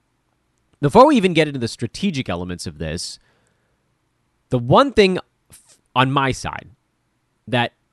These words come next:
makes me value Roto so highly, and I play both, and I make sure that we talk about both types head-to-head and Roto on this podcast, but the reason that I end up gravitating towards Roto so frequently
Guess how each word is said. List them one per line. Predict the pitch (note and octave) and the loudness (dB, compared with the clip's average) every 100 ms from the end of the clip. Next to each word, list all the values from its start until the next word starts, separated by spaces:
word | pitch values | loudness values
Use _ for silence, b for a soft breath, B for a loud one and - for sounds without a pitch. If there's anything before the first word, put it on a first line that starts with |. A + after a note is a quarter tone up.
| _ _ _ _ | _ _ _ _
makes | A2+ B2+ E3 - | -8 -2 -2 -2
me | E3 D#3+ | -2 -2
value | G2 B2 B2+ C3 C3 | -2 -2 0 -2 -4
Roto | A2+ A2 G#2+ G2 | -4 -4 -4 -6
so | - - D3+ C3+ | -8 0 2 2
highly, | F#2 F#2 E2+ E2+ - | 0 -4 -6 -8 -4
and | F3 | 0
I | G#3 | 2
play | A#3 A3+ | 4 4
both, | E3+ G#3 - | 6 4 2
and | D3+ | -2
I | D3+ | -4
make | E3+ E3 | 0 -2
sure | - E3+ | -2 -6
that | D3 | -4
we | C#3 | -4
talk | D3 B2+ | -2 -2
about | B2 G#2+ G2 | -2 -4 -2
both | A#2 A2 | -4 -4
types | - A#2+ A2+ - - _ _ _ _ | -6 -8 -8 -14 -20 _ _ _ _
head-to-head | C#3+ D3 C#3 C3 | -6 -4 -2 -2
and | B2+ A2+ | -4 -4
Roto | G#2+ G#2 | -4 -4
on | F2+ A2 A2 | -4 -4 -6
this | - | -8
podcast, | G2+ E2 - E2 E2+ - - _ _ _ | -8 -8 -8 -10 -10 -14 -18 _ _ _
but | - A#2 | -10 -6
the | |
reason | C#3+ A#3 A#3 A#3 | -2 0 0 0
that | F3 | -2
I | D3 D#3+ | -2 -4
end | D#3 | -4
up | C#3+ A2 | -6 -6
gravitating | A2+ C#3 C3 C3+ A2+ A2 | -4 -4 -4 -6 -6 -8
towards | G#2 F#2+ F2+ | -10 -10 -8
Roto | G2+ G2+ F2 | -6 -6 -6
so | D#2+ G#2+ F#2+ | -8 -8 -8
frequently | - G#3 G2+ F2 F2 | -6 -8 -8 -10 -12